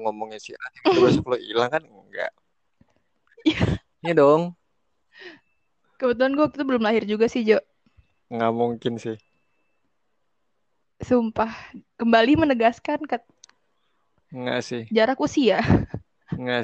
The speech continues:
Speaker 1: sih. Soeharto itu sembilan-, sembilan puluhan.
Speaker 2: Kan kemarin kita udah ngobrol, gue lahir tahun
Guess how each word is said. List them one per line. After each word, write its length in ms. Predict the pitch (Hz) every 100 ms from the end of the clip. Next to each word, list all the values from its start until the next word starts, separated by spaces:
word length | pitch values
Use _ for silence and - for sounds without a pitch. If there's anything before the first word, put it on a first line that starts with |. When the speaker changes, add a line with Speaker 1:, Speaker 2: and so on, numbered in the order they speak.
| -
Speaker 1:
sih. 140 | 117 113 _ _ _ _ _
Soeharto 380 | 135 127 120 131 127
itu 140 | 139 147
sembilan-, 680 | - 139 127 123 123 123 123 - _ _ _ _ _ _ _ _ -
sembilan 280 | 131 127 120
puluhan. 420 | 127 127 127 120 117 _ _ _ _ _ _ _ _ _ _ _ _ _ _ _ _ _ _ _ _ _ _ _ _ _ _ _ _ _ _ _ -
Speaker 2:
Kan 120 | 294 -
kemarin 280 | 294 311 311 247
kita 120 | 269 311
udah 120 | 269 247
ngobrol, 440 | 247 277 247 233 220 226
gue 140 | 240 240
lahir 160 | 233 233 233
tahun 180 | 233